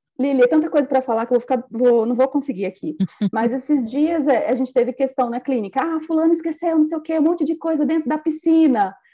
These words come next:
Speaker 1: Aí já muda as nossas perguntas. Antes, a minha atitude dentro da organização sem a act seria, "Gente, é, vamos ter cuidado com os brinquedos da empresa.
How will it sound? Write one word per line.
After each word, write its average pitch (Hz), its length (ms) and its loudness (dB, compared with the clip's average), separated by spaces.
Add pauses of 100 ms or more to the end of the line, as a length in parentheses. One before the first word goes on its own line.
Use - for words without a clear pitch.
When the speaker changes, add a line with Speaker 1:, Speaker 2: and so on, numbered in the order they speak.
(140)
Speaker 1:
Aí 254 460 0
já 247 180 -2
muda 302 400 4
as 262 80 -2
nossas 240 360 -6
perguntas. 202 560 -2
Antes, 302 200 2
a 294 60 2
minha 247 200 0
atitude 247 540 -4
dentro 214 280 -6
da 202 60 0
organização 208 580 -4
sem 320 240 -4
a 233 240 -2
act - 180 -12
seria, 214 560 -2
"Gente, 320 640 -4 (380)
é, 262 200 0
vamos 302 220 0
ter 320 180 -8
cuidado 277 440 -2
com 320 100 0
os 285 80 2
brinquedos 277 480 -2
da 339 100 -2
empresa. 294 760 -2